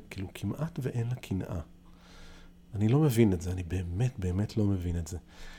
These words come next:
אה, אני חושב שכשלה היה משהו קבוע, אז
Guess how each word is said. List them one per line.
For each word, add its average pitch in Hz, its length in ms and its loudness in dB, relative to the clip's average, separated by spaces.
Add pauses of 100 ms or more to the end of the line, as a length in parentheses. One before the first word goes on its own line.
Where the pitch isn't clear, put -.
(260)
אה, 104 880 8 (1000)
אני 104 140 2
חושב - 240 0
שכשלה 120 800 2
היה 135 340 4
משהו 120 460 4
קבוע, 127 580 2 (380)
אז 110 260 0